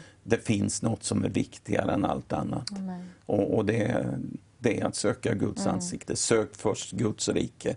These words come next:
Speaker 2: Mm.
Speaker 1: och hans rättfärdighet.
Speaker 2: Amen.
Speaker 1: Det har ju att göra med att sätta Gud först.
Speaker 2: Mm. Amen. Amen,
Speaker 1: Mm.
Speaker 2: Harry. Så bra. Då gör vi så. Då går vi över nu till lovsången.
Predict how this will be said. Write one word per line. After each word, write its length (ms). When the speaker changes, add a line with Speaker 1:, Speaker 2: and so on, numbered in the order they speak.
Speaker 2:
Mm. 180
Speaker 1:
och 100
hans 280
rättfärdighet. 600
Speaker 2:
Amen. 380
Speaker 1:
Det 120
har 280
ju 220
att 80
göra 100
med 160
att 180
sätta 320
Gud 280
först. 280
Speaker 2:
Mm. 360
Amen. 500
Amen, 360
Speaker 1:
Mm. 180
Speaker 2:
Harry. 280
Så 240
bra. 300
Då 140
gör 200
vi 80
så. 240
Då 120
går 180
vi 80
över 280
nu 140
till 180
lovsången. 540